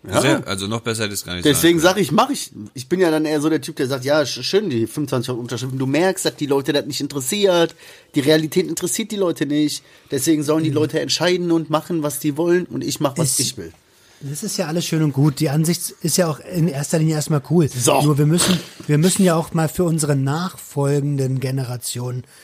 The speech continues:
Speaker 3: äh, kämpfen. Ja,
Speaker 1: Ja.
Speaker 3: ich, ich habe zum Beispiel keine Kinder, also kämpfe ich lieber für Konsumenten der Zukunft, ähm, die halt
Speaker 1: <laughs>
Speaker 3: nicht kriminalisiert werden sollen. So.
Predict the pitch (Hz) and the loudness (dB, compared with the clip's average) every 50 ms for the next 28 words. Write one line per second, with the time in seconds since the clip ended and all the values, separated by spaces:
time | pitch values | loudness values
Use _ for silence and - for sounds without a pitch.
0 | - - - - _ _ - 156 139 139 135 131 131 135 - - 147 151 170 175 | -20 -20 -20 -20 _ _ -4 -2 0 0 0 -2 -4 -8 -6 -2 2 2 4 2
1 | - - 180 165 165 165 156 - 104 92 - - 190 165 190 185 151 - 170 156 | 4 4 4 4 4 4 4 2 0 -2 -2 -2 2 2 4 2 2 2 2 2
2 | 156 147 - 147 - 147 139 139 135 - 185 226 240 226 190 165 151 147 - - | 2 2 2 0 2 2 2 2 2 4 4 4 6 4 4 2 2 2 2 2
3 | - 180 - 185 151 143 160 175 185 190 180 - - - - _ - - 170 - | 0 2 2 -2 -2 -2 -2 -2 -2 -2 -4 -6 -12 -20 -20 _ -4 -4 -2 0
4 | 170 165 151 156 151 151 175 226 226 180 151 139 131 - 208 214 - 254 247 220 | 0 0 2 2 2 2 0 0 -2 -2 -2 -2 0 0 -2 0 0 -2 -2 -2
5 | - - - - - - - - - - - _ - 202 170 175 185 185 185 175 | -4 -8 -14 -18 -18 -18 -16 -18 -18 -20 -18 _ -2 2 4 4 4 4 4 0
6 | 151 - 175 180 185 220 233 - - - - - _ - 254 - 143 131 202 220 | 0 0 2 2 2 2 -2 -4 -10 -18 -20 -20 _ -20 -12 -8 -6 -4 2 4
7 | 226 185 240 277 - - - - - 214 190 180 175 165 156 147 123 123 139 135 | 4 6 6 4 2 0 -4 -2 0 2 4 4 4 4 2 2 0 0 0 -2
8 | 127 156 - 311 160 143 147 - - 160 135 143 131 127 127 117 123 113 113 113 | -2 -6 -10 -12 -10 -12 -12 -10 -10 -6 -6 -4 -4 -4 -6 -6 -8 -8 -10 -10
9 | 110 104 113 | -12 -12 -12